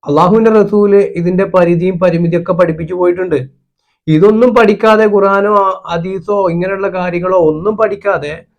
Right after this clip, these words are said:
വെറുതെ രണ്ട് മാലപ്പാട്ടും പഠിച്ചിട്ട് പേരിന്റെ അപ്പുറത്ത് ഒരു സഖാഫി എന്ന് നീട്ടി എഴുതിയിട്ട് രണ്ടാൾക്കാർ വന്ന് ചോദ്യം ചോദിച്ചാ അതിന് ആകെ പേടിച്ച്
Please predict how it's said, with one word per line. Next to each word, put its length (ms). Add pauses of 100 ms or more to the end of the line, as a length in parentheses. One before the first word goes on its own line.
(260)
വെറുതെ 460
രണ്ട് 140
മാലപ്പാട്ടും 640
പഠിച്ചിട്ട് 580 (260)
പേരിന്റെ 360
അപ്പുറത്ത് 300
ഒരു 80
സഖാഫി 460
എന്ന് 260 (160)
നീട്ടി 340
എഴുതിയിട്ട് 720 (920)
രണ്ടാൾക്കാർ 580
വന്ന് 260
ചോദ്യം 360
ചോദിച്ചാ 500
അതിന് 680
ആകെ 320
പേടിച്ച് 960